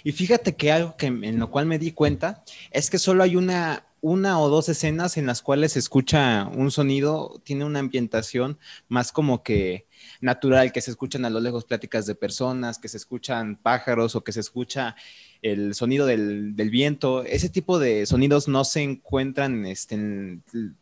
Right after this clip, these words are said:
en la mayoría de la película. Solo lo vi en una escena que es la cual, este,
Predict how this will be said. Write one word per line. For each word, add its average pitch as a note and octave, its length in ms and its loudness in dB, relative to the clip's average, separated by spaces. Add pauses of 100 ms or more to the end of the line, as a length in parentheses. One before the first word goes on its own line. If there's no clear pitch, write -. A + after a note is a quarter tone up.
(200)
en A2+ 220 0
la G#2 160 2
mayoría G#2 640 2
de C3 80 2
la A2+ 120 0
película. B2 460 0 (480)
Solo C#3+ 260 2
lo C3 100 6
vi B2+ 100 4
en C3 100 2
una B2+ 140 0
escena C3+ 320 -4
que - 120 -6
es A#2 120 -6
la A#2+ 80 -2
cual, A#2+ 300 0
este, - 520 -4